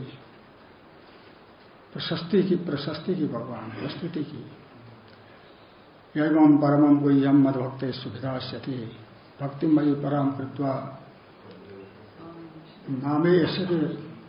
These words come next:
असंख्य ने कहा। "न तो तस्मान् मनुष्येषु कश्चिन् मे प्रियकृतं", उस मनुष्य में उससे बढ़कर मेरे प्रिय करने वाला कोई नहीं है, सबसे बड़ा कार्य करने वाला गीता सुनाने वाला।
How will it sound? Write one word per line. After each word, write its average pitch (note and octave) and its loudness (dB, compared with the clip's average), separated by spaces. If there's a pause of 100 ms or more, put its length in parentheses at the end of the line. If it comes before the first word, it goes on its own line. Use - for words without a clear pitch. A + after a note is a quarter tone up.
(600)
असंख्य E3 -2
ने D3 -2
कहा। - -10 (920)
"न E3+ 0
तो G3 2
तस्मान् F#3+ 4
मनुष्येषु F#3 4 (960)
कश्चिन् F#3+ 0
मे F#3+ 2
प्रियकृतं", F#3 4
उस G3+ -4
मनुष्य F#3 -4
में F3+ -4
उससे E3+ -4
बढ़कर F3+ -4
मेरे F3+ -4
प्रिय F#3 2
करने F#3+ 0
वाला F#3+ 2
कोई F#3 0
नहीं F3+ -6
है, C#3+ -4
सबसे F3 -4
बड़ा F3 -4
कार्य E3 -8
करने D#3+ -10
वाला F#3+ -6
गीता D3+ -6
सुनाने C#3+ -14
वाला। - -20